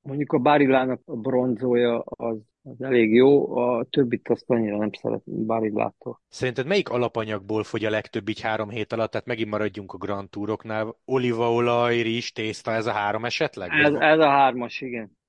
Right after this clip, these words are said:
Speaker 1: Meg,
Speaker 2: Hát
Speaker 1: meg zapkása, abból, abból is. Én zappahelyből, abból is, ö, nem is szent háromság, inkább, inkább ebből a négyesből, ebből, ebből azért komoly mennyiségek elfogynak.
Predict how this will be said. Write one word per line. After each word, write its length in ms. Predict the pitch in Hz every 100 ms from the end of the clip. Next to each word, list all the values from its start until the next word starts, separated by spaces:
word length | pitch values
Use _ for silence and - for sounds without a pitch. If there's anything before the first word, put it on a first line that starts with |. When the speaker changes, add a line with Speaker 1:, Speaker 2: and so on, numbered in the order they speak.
| -
Speaker 1:
Meg, 140 | 165
Speaker 2:
Hát 100 | 190
Speaker 1:
meg 200 | 190 196
zapkása, 720 | 165 185 - 139 131 147 135
abból, 240 | 156 127 139
abból 420 | 147 135 131 117
is. 240 | 104 - _
Én 240 | 151 139 143
zappahelyből, 840 | 175 170 - 139 139 131 139 143
abból 420 | 143 143 127 127
is, 340 | 117 - - -
ö, 720 | - 131 - - - 139 127
nem 180 | 127 139
is 100 | 127
szent 320 | - 143 127
háromság, 520 | - 120 120 110 120 123
inkább, 420 | 123 - 117 113
inkább 400 | 123 120 120 117
ebből 240 | 117 127
a 40 | 123
négyesből, 680 | 139 147 127 113 - 117
ebből, 480 | 113 110 117 113 120
ebből 420 | 135 120 117 120
azért 360 | 113 110 117 110 -
komoly 300 | - 123 107
mennyiségek 640 | 101 101 101 - 113 104 -
elfogynak. 640 | 104 98 - 104 110 107